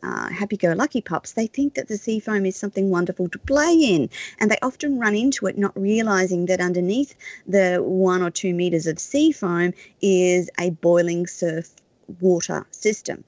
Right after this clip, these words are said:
So good news for Hazel. She was rescued and reunited with her mum.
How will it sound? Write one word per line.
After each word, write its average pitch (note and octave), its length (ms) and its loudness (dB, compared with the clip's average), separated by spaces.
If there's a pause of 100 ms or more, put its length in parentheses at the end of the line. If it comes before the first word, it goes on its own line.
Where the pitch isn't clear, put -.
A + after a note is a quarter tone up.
(340)
So G3 140 -2
good C#4 240 2
news A#3+ 420 2
for F#3 420 2
Hazel. F#3+ 520 -2
She G#3 200 -6
was F#3+ 320 -2
rescued G#3 440 -2
and G#3+ 160 2
reunited F3+ 500 2
with F3 220 0
her F#3 100 2
mum. F3+ 260 0